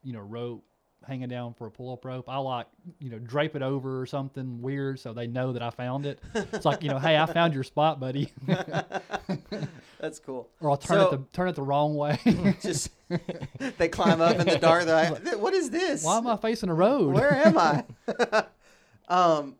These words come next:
Speaker 2: that would be funny is to take, like, the little reflector lights that people put in there and, like, put it in the wrong direction <laughs> and put their stand at the end of it.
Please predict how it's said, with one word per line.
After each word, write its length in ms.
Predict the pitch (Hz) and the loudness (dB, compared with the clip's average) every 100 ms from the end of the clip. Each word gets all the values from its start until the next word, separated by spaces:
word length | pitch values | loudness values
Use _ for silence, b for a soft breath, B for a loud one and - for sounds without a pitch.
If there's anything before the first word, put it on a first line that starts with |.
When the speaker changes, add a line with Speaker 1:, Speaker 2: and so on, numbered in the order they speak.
| - | -8
Speaker 2:
that 180 | 165 202 | -6 -4
would 100 | 202 | -4
be 80 | 175 | -4
funny 300 | 170 147 139 | -6 -8 -6
is 220 | 127 - | -10 -14
to 40 | - | -8
take, 220 | 143 139 | -8 -6
like, 160 | 135 | -10
the 80 | 131 | -8
little 180 | 131 127 | -12 -10
reflector 480 | 127 123 131 131 139 | -12 -10 -12 -10 -8
lights 260 | 139 139 - | -6 -8 -10
that 140 | 139 | -14
people 220 | 139 139 135 | -12 -12 -10
put 260 | 156 151 - _ _ _ | -10 -10 -14 _ _ _
in 140 | 170 | -8
there 160 | 165 165 | -6 -4
and, 100 | 165 | -2
like, 180 | 147 139 | -4 -2
put 180 | 190 165 | -2 0
it 40 | |
in 120 | 165 | -2
the 100 | 156 | 0
wrong 200 | 147 151 | -2 0
direction 720 | 170 147 151 160 196 156 165 147 - | -2 -2 -4 -4 -4 -4 -4 -6 -10
<laughs> 640 | 208 240 - - - 226 | -8 -8 -8 -12 -12 -6
and 160 | 190 170 | -6 -2
put 140 | 202 | 0
their 100 | 196 | 0
stand 340 | - 180 196 165 | 0 0 0 0
at 100 | 156 | -4
the 140 | 156 | -2
end 180 | 175 180 | -2 0
of 200 | 147 139 | -2 -2
it. 160 | 139 | -6